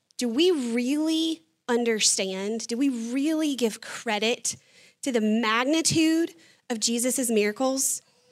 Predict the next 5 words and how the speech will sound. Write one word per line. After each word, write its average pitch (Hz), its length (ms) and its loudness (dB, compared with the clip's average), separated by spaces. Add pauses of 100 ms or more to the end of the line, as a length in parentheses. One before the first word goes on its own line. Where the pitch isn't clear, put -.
Do 262 100 0
we 330 140 8
really, 311 960 2 (920)
really 294 720 2
understand 262 1000 4